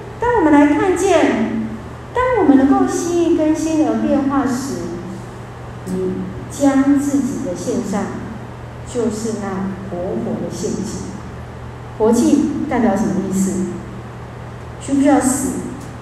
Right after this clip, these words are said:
还是活？对，没有错。等一下给大家看一句英文，不是看到的时候觉得超可爱的。来，我们来看十二章第一节，一起来念，请：“将身体献上，当作活祭，是圣洁的，是上帝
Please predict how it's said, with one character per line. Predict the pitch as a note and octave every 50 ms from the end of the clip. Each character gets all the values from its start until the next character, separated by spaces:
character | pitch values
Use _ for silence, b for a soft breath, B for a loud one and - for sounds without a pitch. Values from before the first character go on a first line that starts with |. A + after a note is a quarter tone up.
| - - - - - - - - - - - - - - - - - - - - - - - -
还 | F3+
是 | - -
活？ | D4+ D4 - - - - - - - - - - - - -
对， | - F#4 G4+ E4+ - - - - - -
没 | -
有 | C4+ D#4 -
错。 | - - - - - - - - - - - - - - - -
等 | G#3+ B3+
一 |
下 | D4 B3
给 | D#4 - -
大 | A#3+
家 | A#3 A#3+ B3+ C#4
看 | C#4 -
一 | A#3 -
句 | A#3 - A3+ A3
英 | A3+ A3
文， | - - A3 - - - - - - -
不 | C4
是 | C4 C4 C4+ C4+ C4+ C4+ C4+
看 | - - D#4+ C#4 C4
到 | C4 B3+ A#3+
的 |
时 | A#3 B3
候 | A#3+ A#3+
觉 | A3+ A3
得 | A3 A3
超 | A3 - A3 A3 A3 A3+ -
可 | A#3+
爱 | A#3 - G3+ -
的。 | A3 G3 - -
来， | - C#4+ F4 D4+ C#4
我 | C4
们 | B3 C4+
来 | C#4+
看 | C#4+ - D4+ D4
十 | C#4+ C#4 C4
二 | C4+
章 | C4 A#3+ A#3+ C#4+
第 | C4
一 | A#3+
节， | A#3 A3+
一 | - -
起 | A#3+ A#3
来 | G#3+
念， | - G#3+ A3 G#3 - -
请 | - - C4+ C#4 D#4+ D#4+ - - - - - B B B B B B B B -
：“将 | F4+ F4+ F#4 F#4+ F#4+
身 | F4+ - - G4 G4 G#4 F#4 E4
体 | C#4
献 | C4 - - D4 D4 C#4
上， | C4+ D#4 C#4+ C#4 B3+ B3 A#3 - - -
当 | D4+ C#4+ C#4 C#4 C#4+ C#4+ C#4+
作 | D4 D4+ C4+ B3 - A3+
活 | G3+ - D4+
祭， | - C#4+ C#4+ C#4 - - - - - -
是 | - - - G#4 G4+ F4+ - -
圣 | - - G#4 A4 G#4 E4+ D4 C#4+
洁 | B3+ A3 A3
的， | G#3+ G#3 G3 F#3+ -
是 | - - - - D4 D4 C#4 A#3+ A3 -
上 | - - - D4 C#4 - - - A3 -
帝 | B3+ C4 A#3 G#3 -